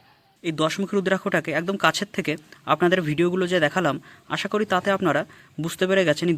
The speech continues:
দশ মুখী রুদ্রাক্ষটার কোয়ালিটি কেমন এবং এটা দেখতে কেমন। এইটা হচ্ছে পুরো চোকলা সমেত একটা দশ মুখী রুদ্রাক্ষ। তাই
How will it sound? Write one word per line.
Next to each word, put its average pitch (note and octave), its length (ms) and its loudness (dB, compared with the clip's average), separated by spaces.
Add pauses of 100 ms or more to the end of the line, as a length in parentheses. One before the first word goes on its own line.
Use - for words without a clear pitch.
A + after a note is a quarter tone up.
দশ C#3+ 160 2
মুখী E3 160 -4
রুদ্রাক্ষটার D#3+ 540 -2
কোয়ালিটি D3+ 380 -2
কেমন F3 200 -2 (160)
এবং C#3 120 -2 (100)
এটা C#3+ 100 -2 (100)
দেখতে C3+ 280 -8
কেমন। A#2+ 220 -6 (480)
এইটা D3 160 -2
হচ্ছে D#3 180 -6
পুরো D#3 180 -4
চোকলা D3 280 -2
সমেত D#3+ 220 -4 (160)
একটা C#3 140 -8 (100)
দশ C3 200 -2
মুখী C#3+ 180 -8
রুদ্রাক্ষ। B2+ 320 -8 (440)
তাই - 120 -12